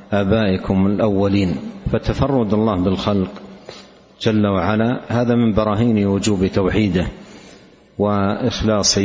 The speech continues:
الدين له سبحانه وتعالى. وأيضًا في إثبات تفرد الله بالخلق في ضوء ما ساق المصنف رحمه الله تعالى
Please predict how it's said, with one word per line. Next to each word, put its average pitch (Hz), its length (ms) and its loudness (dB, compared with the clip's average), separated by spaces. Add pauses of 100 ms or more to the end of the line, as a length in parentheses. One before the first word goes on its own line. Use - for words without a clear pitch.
(420)
الدين 104 500 0
له 117 320 2
سبحانه 98 560 0
وتعالى. 87 520 -2 (1120)
وأيضًا 123 600 2 (360)
في 113 260 0
إثبات 117 500 2 (420)
تفرد 113 500 0
الله 98 420 2
بالخلق 101 500 -2 (280)
في 101 100 0
ضوء 104 300 2
ما 98 180 2
ساق 101 560 -2
المصنف 101 800 0 (600)
رحمه 95 640 0
الله 95 440 0
تعالى 107 520 0